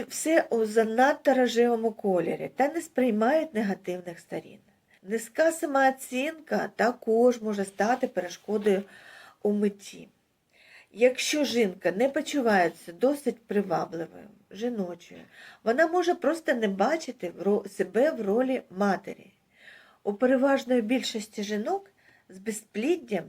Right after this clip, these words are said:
виявляються різні пра-, порушення психоемоційної сфери. Відчуття неповноцінності і самотності, нервові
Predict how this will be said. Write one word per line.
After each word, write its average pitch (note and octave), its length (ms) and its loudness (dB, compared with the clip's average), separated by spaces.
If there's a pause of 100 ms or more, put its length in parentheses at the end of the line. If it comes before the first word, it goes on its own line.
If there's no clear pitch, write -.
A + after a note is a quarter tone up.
(420)
виявляються B3+ 720 2
різні C4 420 0
пра-, F#3 400 0
порушення A3 560 0
психоемоційної F#3+ 1160 -8
сфери. - 500 -8 (1120)
Відчуття D4 500 2
неповноцінності C#4+ 1200 -4 (180)
і A3 100 -4
самотності, F3+ 1040 -8 (360)
нервові A#3+ 640 4